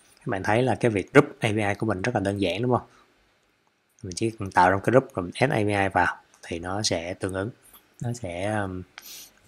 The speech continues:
tạo ra những cái, ờ, A P I với cái path tương ứng là cái, ờ, host của mình, rồi tới cái group, rồi tới cái A P I của cái group đó.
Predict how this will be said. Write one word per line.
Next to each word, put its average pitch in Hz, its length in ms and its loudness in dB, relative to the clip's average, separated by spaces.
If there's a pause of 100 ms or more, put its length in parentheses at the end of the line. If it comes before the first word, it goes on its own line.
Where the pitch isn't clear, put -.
(1000)
tạo 90 180 2
ra 98 100 2
những 95 200 -2
cái, 117 300 4
ờ, 110 100 2
A - 140 -6
P 95 200 -2
I 95 280 2
với 107 80 2
cái 110 160 2
path 120 200 6
tương 98 140 0
ứng 98 240 0
là 92 200 -6 (1160)
cái, 127 140 2
ờ, 110 380 2
host - 240 8
của 113 100 2
mình, 92 260 2
rồi 87 120 -10
tới 104 160 -2
cái 117 120 4
group, - 340 6
rồi 87 160 -4
tới 95 160 -4
cái 110 360 -2 (140)
A 107 120 0
P 87 40 -2
I 92 260 2
của 92 120 -2
cái 104 80 0
group 110 160 0
đó. 101 160 -4